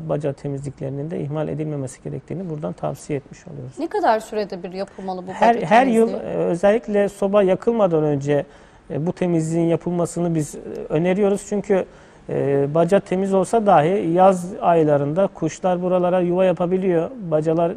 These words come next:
Speaker 1: çatlayabiliyor. Yani farklı sobadan kaynaklı olmayan tıkanmalar meydana gelebiliyor. O yüzden, e, sobaların yakılmadan önceki o mevsim geçişinde bu temizliklerin yapılmasını, e, tavsiye ediyoruz.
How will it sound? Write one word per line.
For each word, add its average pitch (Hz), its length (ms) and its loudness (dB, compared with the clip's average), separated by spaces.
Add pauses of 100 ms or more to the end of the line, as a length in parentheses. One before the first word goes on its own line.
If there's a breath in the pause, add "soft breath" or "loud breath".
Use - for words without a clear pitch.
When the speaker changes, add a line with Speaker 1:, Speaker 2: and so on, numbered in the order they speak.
Speaker 1:
çatlayabiliyor. 165 880 -2
Yani 156 360 -4 (340)
farklı 190 500 0 (460 loud breath)
sobadan 170 500 2
kaynaklı 175 540 -2
olmayan 175 520 2 (140)
tıkanmalar 170 560 -2 (220)
meydana 165 380 0
gelebiliyor. 185 580 -4 (180)
O 208 140 -2
yüzden, 202 360 -2 (640 loud breath)
e, 156 240 -4
sobaların 202 680 0
yakılmadan 185 760 -2
önceki 160 640 -4
o 165 160 -4
mevsim 170 440 -4
geçişinde 160 640 -4
bu 165 140 -8
temizliklerin 160 680 -4
yapılmasını, 151 600 -6
e, 165 340 -10
tavsiye 151 460 -8
ediyoruz. 127 280 -12